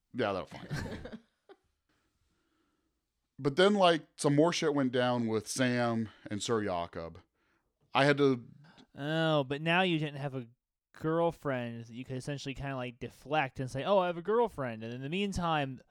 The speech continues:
Speaker 3: homeboy, who's been watching this whole thing, is all, like, putting shit together in his head, and he's, like,
Speaker 1: Right.
Speaker 3: creating a narrative. He's creating a timeline.
Speaker 1: I had to take some time off to finish up my thesis.
Speaker 3: Mm-hmm.
Speaker 1: So the game shut down for about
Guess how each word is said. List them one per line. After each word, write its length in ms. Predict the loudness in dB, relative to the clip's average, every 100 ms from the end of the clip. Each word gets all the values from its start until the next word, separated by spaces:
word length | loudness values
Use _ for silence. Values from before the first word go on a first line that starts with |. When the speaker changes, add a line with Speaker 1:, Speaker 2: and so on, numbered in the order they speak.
| _ 0
Speaker 3:
homeboy, 680 | 2 2 2 0 0 -2
who's 120 | -4
been 120 | -6 -2
watching 360 | 0 0 -2
this 140 | -8 -4
whole 160 | -6
thing, 280 | -4 -8 -6
is 140 | -6
all, 280 | 0 2 2
like, 400 | 0 -2 -6 -12 _ _ _ _
putting 220 | -12 -10 -10
shit 160 | -8
together 340 | -2 0 0 0
in 60 |
his 140 | -6 0
head, 340 | 2 2 0
and 40 |
he's, 140 | -4 -6
like, 100 | -2
Speaker 1:
Right. 160 | 0
Speaker 3:
creating 320 | 4 4 4 0
a 60 |
narrative. 560 | -2 0 2 0 -2 -6
He's 140 | -8
creating 320 | -6 -6 -4
a 60 | -6
timeline. 800 | -8 -6 -6 -6 -8 -10 -12 -14 -18 -20 -20 _
Speaker 1:
I 80 | 8
had 120 | 10 8
to 40 |
take 200 | 4 2
some 140 | 2
time 280 | 2 4 6
off 380 | 6 6 4 0
to 200 | -2 -2
finish 300 | 0 -2 0
up 80 | 0
my 120 | 0
thesis. 800 | -2 -6 -4 -4 -6 -6 -8 -10 _
Speaker 3:
Mm-hmm. 300 | -20 -20 -20 -20 _
Speaker 1:
So 160 | -2 -2
the 80 |
game 260 | 2 4 4
shut 280 | 4 2 2
down 380 | 0 2 2 0
for 420 | -2 -2 -2 -2
about 320 | -2 -4 -4